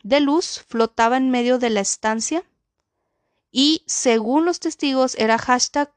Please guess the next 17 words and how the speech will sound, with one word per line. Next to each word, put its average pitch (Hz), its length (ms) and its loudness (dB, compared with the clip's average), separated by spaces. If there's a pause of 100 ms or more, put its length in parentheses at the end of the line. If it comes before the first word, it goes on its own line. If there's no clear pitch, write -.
dimensional. 208 920 -4 (1800)
Ellos 285 300 2
comentaron, 233 720 0 (380)
tanto 214 400 -4
el 208 100 -4
doctor 214 380 -6
Taft - 640 -6 (460)
como 240 260 2
Gaynor, 208 500 0 (1500)
que 254 120 4
era 269 100 2
imposible 262 680 -2
falsificar 214 600 -6
algo 220 220 0
así 269 480 -4 (720)
sin 240 340 0
tener 240 600 0